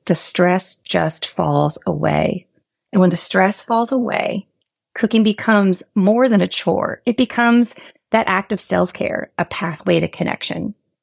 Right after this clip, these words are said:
So I'll remind you again, when you shift the energy from "I have to feed these people" to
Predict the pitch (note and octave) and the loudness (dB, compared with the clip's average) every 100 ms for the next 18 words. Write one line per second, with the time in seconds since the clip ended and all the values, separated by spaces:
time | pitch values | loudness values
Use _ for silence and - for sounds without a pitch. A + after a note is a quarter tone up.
0 | _ _ - G3+ G3+ A3 G3+ G#3 G3 F#3 | _ _ -2 2 4 4 4 4 4 4
1 | D#3+ D#3 D#3 E3 - F#3 G#3 E3+ E3 E3 | 2 2 2 0 0 0 2 2 2 2
2 | F#3 F3+ D#3+ - D3+ - D#3+ E3+ F#3 - | 0 0 0 -2 -6 -4 -4 -4 -8 -2
3 | D#3+ F#3+ A#3 - A3+ A3 B3+ A#3+ A#3 A#3 | -2 -2 -4 -4 -4 0 2 4 2 0
4 | - G3 G3 F#3 | 0 2 4 2